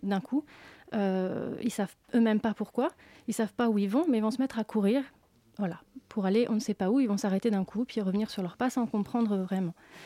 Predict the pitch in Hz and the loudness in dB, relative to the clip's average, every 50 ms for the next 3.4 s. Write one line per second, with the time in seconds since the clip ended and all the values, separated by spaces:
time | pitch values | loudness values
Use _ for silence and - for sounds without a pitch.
0 | - - - - - - - - 240 254 269 277 - - 233 220 226 226 220 220 | -20 -20 -20 -20 -20 -14 -2 2 2 4 4 2 2 0 2 2 2 2 2 2
1 | 220 233 285 302 - - 262 240 - - 254 247 220 202 196 - - 311 311 277 | 4 4 2 2 0 -2 -4 -4 -2 -2 -2 -2 0 -2 -4 -4 -2 0 0 0
2 | 247 - - 208 190 190 190 - 220 190 190 190 196 196 185 202 196 190 196 - | 0 0 -2 -4 -2 -2 -2 -2 -2 0 2 2 2 2 2 2 2 2 0 -2
3 | 190 185 - - - 285 302 | -4 -4 -4 -2 0 0 0